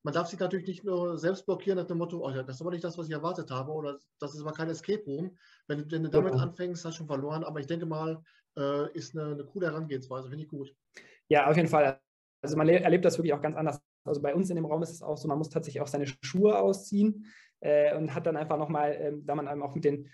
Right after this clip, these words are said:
Speaker 2: Füßen dann was ertasten kann, vielleicht, wenn ich nicht so viel verrate. Also es ist wirklich nochmal ein ganz anderes Erlebnis, was man da halt in dieser Stunde hat, auf jeden Fall.
Speaker 1: Ja.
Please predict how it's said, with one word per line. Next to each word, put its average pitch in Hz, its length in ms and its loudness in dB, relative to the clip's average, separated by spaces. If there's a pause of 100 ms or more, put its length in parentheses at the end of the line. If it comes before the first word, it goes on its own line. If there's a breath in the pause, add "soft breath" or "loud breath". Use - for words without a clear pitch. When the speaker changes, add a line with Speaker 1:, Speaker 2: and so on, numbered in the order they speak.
(140)
Speaker 2:
Füßen 208 340 6
dann 165 240 8
was 160 160 2
ertasten - 500 -4
kann, 160 260 4
vielleicht, 170 580 4
wenn 156 140 -6
ich - 160 -8
nicht 143 120 -4
so - 80 -4
viel 160 140 2
verrate. 139 400 2 (320 loud breath)
Also 143 200 4
es 156 100 6
ist 185 160 4
wirklich 185 260 8
nochmal 156 260 4
ein 143 80 0
ganz 151 200 2
anderes 143 360 -2
Erlebnis, 135 560 0
was 131 160 -4
man 135 160 0
da 123 380 2
halt 131 240 -4
in 143 80 -4
dieser 127 160 2
Stunde 127 360 -2
hat, 113 160 -8
auf - 300 -20
jeden 123 140 -6
Fall. 110 220 -2
Speaker 1:
Ja. - 200 -10